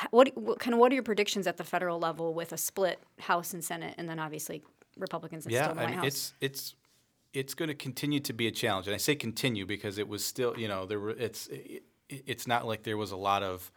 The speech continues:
Speaker 2: um, you know, accord even, <laughs> you know, between the Senate and the House and the administration, even when it was all Republican. But I think you're, you're likely, obviously now to, to see, um,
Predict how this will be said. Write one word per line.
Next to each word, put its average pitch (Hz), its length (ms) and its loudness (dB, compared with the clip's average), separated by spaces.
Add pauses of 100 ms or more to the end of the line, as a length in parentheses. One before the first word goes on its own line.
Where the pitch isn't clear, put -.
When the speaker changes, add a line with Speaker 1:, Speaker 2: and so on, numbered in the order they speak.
(640)
Speaker 2:
um, 87 420 -4 (680)
you 104 120 -8
know, 90 200 -8 (160)
accord 113 580 4
even, 117 360 0 (160)
<laughs> - 180 -20
you 127 100 4
know, 113 100 4
between 117 340 0
the 104 60 0
Senate 117 420 4
and 101 160 -4
the 101 60 -2
House 107 480 0
and 98 480 -6
the 110 140 -2
administration, 101 840 2 (200)
even 107 200 -4
when 104 120 -2
it - 60 -10
was 101 140 -6
all 95 140 0
Republican. 98 640 0
But 101 180 0 (300)
I 110 60 -2
think 123 240 -2
you're, 110 140 0
you're 107 200 -6
likely, 104 640 0 (600)
obviously 127 440 8
now 104 280 2
to, 110 180 -4
to - 260 -10
see, 110 540 -4 (160)
um, 92 480 -8